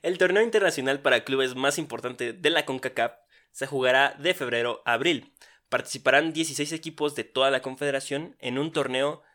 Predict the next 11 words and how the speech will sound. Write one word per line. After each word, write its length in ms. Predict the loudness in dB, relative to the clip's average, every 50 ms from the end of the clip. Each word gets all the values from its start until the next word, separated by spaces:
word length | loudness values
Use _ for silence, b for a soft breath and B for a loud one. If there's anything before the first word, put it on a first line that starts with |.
| b b b _
rel-, 360 | 4 6 6 6 6 0 -4 _
este, 760 | -2 0 0 -2 -4 -4 -4 -2 0 2 0 0 0 -2 -8 _
relativamente 760 | -4 -2 0 0 0 2 2 2 2 2 -2 -4 -6 -8 _
corto, 380 | -2 -2 -2 -2 -4 -6 -4
donde 240 | -4 -4 -6 -6 -6
los 200 | -6 -6 -8 -8
encuentros 460 | -10 -10 -4 -2 -2 -2 -2 -4 -8
se 60 | -10
juegan 340 | -8 -6 -4 -2 -2 -2 -2
entre 200 | -4 -6 -8 -8
semana. 440 | -8 -4 -2 -2 -2 -2 -4 -8 _